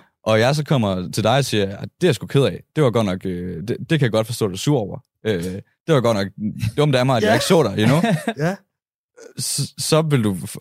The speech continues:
Speaker 1: højst sandsynligt først blive forbløffet, fordi du ikke vil forvente
Speaker 2: Jamen,
Speaker 1: det.
Speaker 2: det, det, det, ja, det
Speaker 1: Men
Speaker 2: var
Speaker 1: for
Speaker 2: dumt.
Speaker 1: det,
Speaker 2: Ja.
Speaker 1: men på den anden, og så bagefter, fordi det, som vi ofte gør, har brug for, når vi gør det der, er validering, you know? Jeg har gjort et eller andet helt
Speaker 2: Kraft.
Speaker 1: forkert.
Speaker 2: Ja.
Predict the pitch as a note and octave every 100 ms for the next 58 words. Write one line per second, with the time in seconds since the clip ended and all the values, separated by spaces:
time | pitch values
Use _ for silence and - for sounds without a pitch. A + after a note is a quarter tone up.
0 | A#2 D#3+ A#2 - G#2+ G2+ A2 A2+ G2+ G#2+
1 | G#2 C#3 E3 - - _ _ - F#2 F#2
2 | G2+ G#2 A2+ D#3+ - G3 F3+ G3 G#3 -
3 | F#3 D#3 A#2+ C#3+ B2+ B2 - C#3 E3+ -
4 | - _ _ _ - C3+ C3+ C3 C3 C#3
5 | C3+ C3 C#3+ A#2+ A2+ A2+ D3 F#3+ B2 F#2
6 | G#2 - - A2+ A#2 A#2 _ - E3 C3+
7 | A#2 G2 C3 - - A2+ A2+ - G2+ B2+
8 | A#2+ F3+ - - - G#2+ G2 B2+ B2+ F#2+
9 | A2 - _ _ _ A2 G#2+ G#2+ G#2+ D3+
10 | B2 G2 - G2 G2 - - G2 _ _
11 | _ C3+ D3+ C#3 D#3 C#3 C#3+ C3 D3 F#3
12 | D3 F3 D#3+ C3